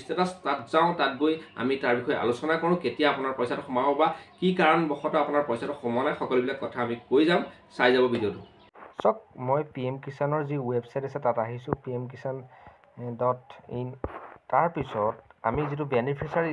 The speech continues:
ষ্টেটাছ হয়, সেই বেনিফিচিয়াৰী ষ্টেটাছটো আমি চেক কৰি চাম। এই ধৰি লওক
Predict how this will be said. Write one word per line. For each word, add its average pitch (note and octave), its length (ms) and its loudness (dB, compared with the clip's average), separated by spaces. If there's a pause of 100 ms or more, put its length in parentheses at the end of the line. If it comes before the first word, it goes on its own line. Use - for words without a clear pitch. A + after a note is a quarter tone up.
ষ্টেটাছ C#3+ 400 0
হয়, A#2 140 -2 (520)
সেই D#3+ 200 -4
বেনিফিচিয়াৰী C#3 640 0
ষ্টেটাছটো C#3 440 -4
আমি C3 100 -2 (100)
চেক A#2 120 -8 (120)
কৰি C3 200 -2
চাম। A#2 140 0 (460)
এই D3+ 80 -4
ধৰি C#3 100 -2
লওক D3 100 0